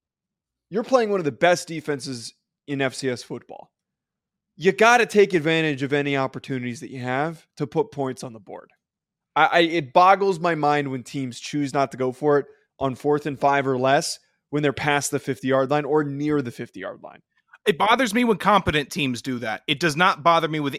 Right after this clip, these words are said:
Speaker 2: with, with the incompetents that play the sport of football. The
Speaker 1: Yeah, like,
Speaker 2: competence, it
Speaker 1: Iowa
Speaker 2: bothers me
Speaker 1: shouldn't do
Speaker 2: because
Speaker 1: that, but,
Speaker 2: Uh,
Speaker 1: but
Speaker 2: yes,
Speaker 1: Albany
Speaker 2: but
Speaker 1: should
Speaker 2: you,
Speaker 1: because
Speaker 2: if you're
Speaker 1: they're
Speaker 2: in the
Speaker 1: offensively
Speaker 2: semis,
Speaker 1: proficient.
Speaker 2: if you're in the semis of the F C S playoffs,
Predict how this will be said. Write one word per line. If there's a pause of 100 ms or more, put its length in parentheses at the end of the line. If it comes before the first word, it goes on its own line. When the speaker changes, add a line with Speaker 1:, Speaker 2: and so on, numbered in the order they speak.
Speaker 2:
with,
with
the
incompetents (280)
that
play
the
sport
of
football. (400)
The
Speaker 1:
Yeah,
like,
Speaker 2:
competence,
it
Speaker 1:
Iowa
Speaker 2:
bothers
me
Speaker 1:
shouldn't
do
Speaker 2:
because
Speaker 1:
that,
but,
Speaker 2:
Uh,
Speaker 1:
but
Speaker 2:
yes,
Speaker 1:
Albany
Speaker 2:
but
Speaker 1:
should
Speaker 2:
you,
Speaker 1:
because
Speaker 2:
if
you're
Speaker 1:
they're
Speaker 2:
in
the
Speaker 1:
offensively
Speaker 2:
semis,
Speaker 1:
proficient. (720)
Speaker 2:
if
you're
in
the
semis
of
the
F
C
S
playoffs,